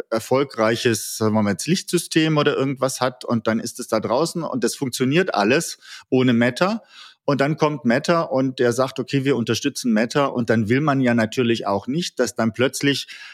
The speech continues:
ganz viel von dem, was eigentlich bislang selbstverständlich war, nicht mehr richtig funktioniert. Deswegen ist,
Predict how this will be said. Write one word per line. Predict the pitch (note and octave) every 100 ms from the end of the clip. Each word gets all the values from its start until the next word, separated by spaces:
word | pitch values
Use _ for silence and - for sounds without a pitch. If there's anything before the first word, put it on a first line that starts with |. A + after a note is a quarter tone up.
| - -
ganz | A#2+ B2+
viel | - D3 D3+
von | A#2+ A2
dem, | A#2 C#3 D3+ A#2+
was | A2+
eigentlich | - A#2 A#2+ A2+
bislang | A#2+ G#2+ G2
selbstverständlich | G#2 - C3 - A#2 B2
war, | A2 A2
nicht | G#2+
mehr | G#2+ F#2+
richtig | F#2 -
funktioniert. | - G2+ - A2 G2+ E2+ -
Deswegen | - A#2 B2+ C3+ -
ist, | C3+